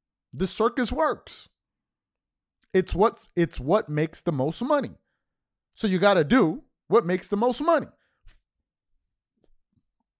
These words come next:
So by Shannon Sharpe deciding to join E S P N,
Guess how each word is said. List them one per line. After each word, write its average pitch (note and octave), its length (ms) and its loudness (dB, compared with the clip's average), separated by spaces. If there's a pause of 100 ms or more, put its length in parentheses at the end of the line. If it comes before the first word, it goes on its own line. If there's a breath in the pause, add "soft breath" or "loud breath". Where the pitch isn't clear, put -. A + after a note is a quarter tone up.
(460)
So G3 160 -2
by F3 140 4
Shannon G#3+ 360 -4
Sharpe A3 320 -4
deciding E3+ 420 -6
to D3 60 -4
join E3+ 280 -8
E E3+ 100 -6
S C#3+ 140 -4
P G3 200 -6
N, A3 240 -6